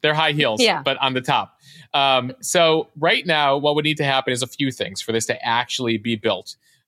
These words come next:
Speaker 1: They need to apply for a variance. They gotta rezone. You know,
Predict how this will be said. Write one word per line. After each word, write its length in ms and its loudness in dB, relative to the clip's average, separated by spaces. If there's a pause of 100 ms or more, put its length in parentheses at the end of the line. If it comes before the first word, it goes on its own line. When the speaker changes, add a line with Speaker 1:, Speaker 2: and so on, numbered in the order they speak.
Speaker 1:
They 220 0
need 340 0
to 200 2
apply 280 0
for 160 -2
a 80 -2
variance. 560 0
They 80 -2
gotta 260 0 (240)
rezone. 640 0
You 100 -6
know, 180 -4